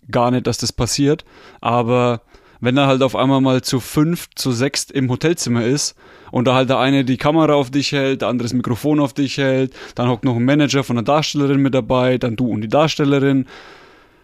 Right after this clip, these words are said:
äh, ja, da sagt halt irgendwann der Schwanz auch, "Moment mal, hier stimmt irgendwas nicht." Das ist am Anfang dann schon ein bisschen, okay, also man muss dann schon irgendwo ein Stück weit auch dann, sag ich mal,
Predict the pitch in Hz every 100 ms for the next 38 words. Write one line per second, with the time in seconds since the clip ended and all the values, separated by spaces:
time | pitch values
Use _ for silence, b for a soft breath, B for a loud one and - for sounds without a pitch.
0 | B - 76 87 120 135 156 143 113 127
1 | 104 135 - 143 110 135 143 139 139 135
2 | 127 139 139 110 143 139 135 120 135 139
3 | 127 208 - 123 113 101 110 104 B B
4 | B B B _ - 127 143 147 147 135
5 | 143 139 139 143 139 131 - 127 123 113
6 | 135 107 B B B B - 117 123 123
7 | 127 131 143 - 139 143 147 147 135 135
8 | 127 - 139 139 123 127 127 127 127 127
9 | 123 117 120 131 123 120 110 95 113 120
10 | 120